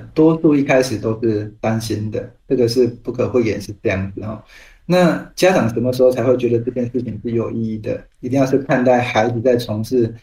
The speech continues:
first的活动的过程当中，他有一些改变，这个改变才会让家长觉得说，嗯，这件事情是有意义的。那以南科十中学生的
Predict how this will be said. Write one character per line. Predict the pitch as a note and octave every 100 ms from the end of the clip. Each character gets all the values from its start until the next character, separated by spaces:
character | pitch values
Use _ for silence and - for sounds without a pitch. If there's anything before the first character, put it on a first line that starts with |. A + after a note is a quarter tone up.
| _
first | C#3+ A#2+
的 | A2+ G2+ G2+
活 | - A2+
动 | C3 A#2
的 |
过 | A2+ C3
程 | A2+ G#2+
当 | A2 A#2
中， | A2+ A2
他 | B2
有 | A#2 G2+
一 |
些 | - A2
改 | A2 - -
变， | A#2 - _ _ _
这 | -
个 | F3+
改 | - G2+
变 | C3 B2
才 | A#2+ B2+
会 | A#2+
让 | A#2+ A2+ G#2+
家 | B2+
长 | A2+ G#2
觉 | G#2+ G#2+
得 | A2
说， | G#2 A2 G#2+
嗯， | A2 G2+ -
这 |
件 | C3 B2+
事 | B2 A#2
情 | G#2+ G#2
是 | C3+
有 | A2+ G2
意 | A#2+
义 | A2 G#2+
的。 | G#2 - - _ _ _
那 | F#3 F#3
以 | B2
南 | A2+ G#2+ A#2
科 | C3
十 | C3 A2+
中 | A#2 A#2+
学 | A#2 A2
生 | G#2+ A#2
的 | A#2 G#2 G2+